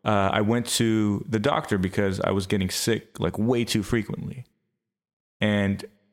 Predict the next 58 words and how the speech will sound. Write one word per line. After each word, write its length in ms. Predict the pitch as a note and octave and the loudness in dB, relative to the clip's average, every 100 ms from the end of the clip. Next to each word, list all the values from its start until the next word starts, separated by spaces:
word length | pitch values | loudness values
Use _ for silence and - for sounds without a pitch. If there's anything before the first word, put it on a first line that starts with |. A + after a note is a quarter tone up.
| - | -4
I 60 | G#2 | -2
was 100 | - | 0
talking 320 | C3 B2+ C3 | 0 0 0
to 140 | C3 | 0
him 220 | A#2+ A2+ | 2 2
and 100 | G2+ | 2
I 20 | F#2+ | 2
was 100 | F#2+ | 0
explaining, 460 | - - G#2+ G#2 | -4 -2 0 2
like, 200 | G2+ F2+ | 0 0
"Hey, 280 | A#2 A2 F#2+ | 0 2 2
I 140 | F#2+ | 2
recently 500 | F#2+ G2+ A2 A2 G#2+ | 2 0 0 0 0
made 220 | G2 G2 F#2+ | 0 0 0
some 120 | G2 | 0
dietary 460 | F#2 F2+ G2+ F2+ | 0 0 0 0
changes," 720 | F2+ F#2 F2+ F2+ F#2 F2+ F2+ - _ _ - | 0 0 0 2 0 0 -2 -8 _ _ -4
and 80 | F#2+ | -4
I 20 | |
was 80 | - | 0
trying 140 | A2 | 0
to 80 | F#2+ | 0
explain 360 | - - G2+ | -2 -2 -2
some 140 | F#2+ F#2+ | 0 0
of 60 | |
these 180 | F2+ F2+ | 0 0
things. 320 | G2 F#2+ F#2+ - _ _ _ _ - | 0 0 -2 -6 _ _ _ _ -4
And 100 | B2+ | -2
he 60 | |
just 200 | C#3+ D#3 - | 0 0 0
stopped 320 | D3 A#2+ F#2 | 0 0 0
me. 80 | A#2+ | 0
He 40 | |
just, 140 | D#3+ | 0
like, 160 | D3 G#2+ | 0 2
literally 400 | A2+ A#2+ B2 A2 | 2 2 2 2
cut 220 | G2+ A2 | 2 0
me 80 | G2+ | 2
off. 100 | F#2+ | 2
He's 100 | G#2 | 2
like, 100 | G#2 | 2
"No, 200 | G#2+ G#2 G#2 | 2 0 0
that 120 | G2 | 0
has 280 | G2 F#2 - _ _ _ | 0 -2 -8 _ _ _
no 200 | G#2+ G2+ | 0 2
bearing 480 | F#2+ F2 F2 F2+ F2 - _ _ _ _ _ _ | 2 2 2 0 -4 -10 _ _ _ _ _ _
on 200 | F2 E2+ | -2 0
this 200 | E2 - | -2 -4
issue." 380 | - - - - - | -6 -4 -4 -6 -4
And 220 | A2+ A2+ - _ _ | -2 -4 -10 _ _
that 140 | A#2 | 0
was 140 | A#2 A#2+ | 2 2
the 60 | |
last 320 | A#2+ A#2 B2 - | 2 4 2 0
time 200 | B2 G2 | 2 2
I 60 | |
saw 320 | F2+ D3 B2+ | 0 2 2
him. 120 | F2+ | 0